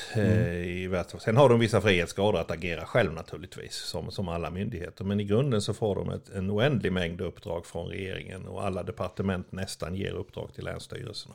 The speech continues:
Speaker 1: Mm. Och, och i en region, vilka är det som arbetar där och, och hur många är det? Hur, som, hur ser det ut?
Speaker 2: Ja, det är väldigt olika. Alltså regionen har ju, kan man säga,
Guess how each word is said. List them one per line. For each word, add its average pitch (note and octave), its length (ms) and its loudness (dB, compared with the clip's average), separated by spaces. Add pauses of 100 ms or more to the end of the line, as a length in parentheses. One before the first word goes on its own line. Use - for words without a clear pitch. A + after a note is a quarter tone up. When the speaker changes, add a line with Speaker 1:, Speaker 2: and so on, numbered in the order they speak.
(340)
Speaker 1:
Mm. A#2 260 6 (640)
Och, E3 340 0
och F3 100 8
i G3 300 12
en E3 220 10
region, D3 640 12 (480)
vilka D3 460 6
är C3 60 12
det B2+ 100 10
som C3+ 140 6
arbetar B2+ 500 6
där C3 260 6
och, B2+ 320 4
och A#2 120 2
hur A#2+ 100 6
många C3+ 480 10
är C3 140 4
det? C3 140 2
Hur, B2 340 4 (300)
som, A#2 180 0
hur B2+ 80 4
ser B2+ 220 4
det B2+ 60 6
ut? - 360 0 (580)
Speaker 2:
Ja, C3 120 6
det D3+ 80 10
är C3 40 10
väldigt D3 340 10
olika. C#3+ 420 8
Alltså C3 160 6
regionen C#3 680 6
har C#3+ 260 6
ju, B2+ 340 4 (140)
kan A#2+ 160 0
man A#2+ 140 4
säga, A#2 460 6